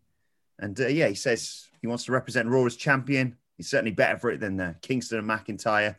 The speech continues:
And Pierce went, Right, well, if you get involved in the Kingston McIntyre match next week, or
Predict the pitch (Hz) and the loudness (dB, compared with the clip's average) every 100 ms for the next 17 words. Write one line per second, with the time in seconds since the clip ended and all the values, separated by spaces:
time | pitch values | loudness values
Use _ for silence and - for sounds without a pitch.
0 | _ _ _ 92 127 117 - 120 110 - | _ _ _ -2 2 2 4 2 2 4
1 | 160 170 120 - _ _ _ _ - 147 | 8 10 8 2 _ _ _ _ 2 4
2 | 151 190 196 151 165 135 117 117 - 113 | 6 4 4 8 8 6 4 0 0 -2
3 | - 107 107 - 101 110 101 101 - 101 | -4 -6 -6 -8 -2 0 2 0 -2 -6
4 | - 110 120 175 | -4 0 4 4